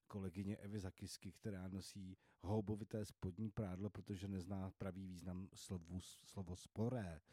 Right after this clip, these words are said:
Myslí si, že to souvisí se sporami z těch hub. A to asi nebude tak úplně dobře, že? A není to jediná kolegyně, která mě tady poslední dobou hodně, hodně leze na mozek. Měl jsem tady ještě jednu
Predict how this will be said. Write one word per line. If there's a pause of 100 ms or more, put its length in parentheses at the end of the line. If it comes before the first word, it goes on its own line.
(640)
Myslí
si,
že
to
souvisí
se
sporami (120)
z
těch
hub. (460)
A (180)
to
asi
nebude
tak
úplně
dobře,
že? (1200)
A
není
to
jediná
kolegyně,
která
mě
tady
poslední
dobou
hodně, (460)
hodně
leze
na
mozek. (600)
Měl
jsem
tady
ještě
jednu